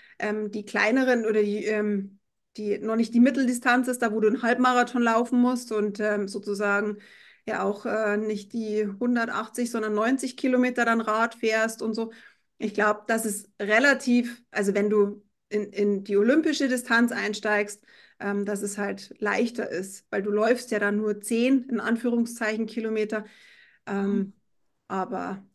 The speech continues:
Speaker 1: ja, ich möchte mich jetzt auch nicht zu weit aus dem Fenster lehnen, da habe ich jetzt auch nicht so die Erfahrung, aber ich kann's mir vorstellen, dass es von der Zeitintensität ähnlich ist wie beim Marathon,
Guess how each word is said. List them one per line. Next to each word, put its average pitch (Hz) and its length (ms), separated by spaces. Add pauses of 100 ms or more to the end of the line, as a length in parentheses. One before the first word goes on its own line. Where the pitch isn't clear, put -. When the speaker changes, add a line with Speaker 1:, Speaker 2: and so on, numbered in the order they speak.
Speaker 1:
ja, - 200
ich - 100
möchte 233 200
mich 277 100
jetzt 240 140
auch 247 80
nicht 254 160
zu 240 80
weit 208 160
aus 233 100
dem 240 80
Fenster 220 280
lehnen, 214 200
da 214 60
habe 208 120
ich 214 60
jetzt 214 120
auch 202 80
nicht 226 140
so 233 80
die 226 120
Erfahrung, 214 460
aber 208 100
ich 202 120
kann's 277 300
mir 330 120
vorstellen, 247 400
dass 233 120
es 226 120
von 233 140
der 226 140
Zeitintensität 240 1400 (560)
ähnlich 320 360
ist 294 160
wie 254 100
beim 220 200
Marathon, 302 600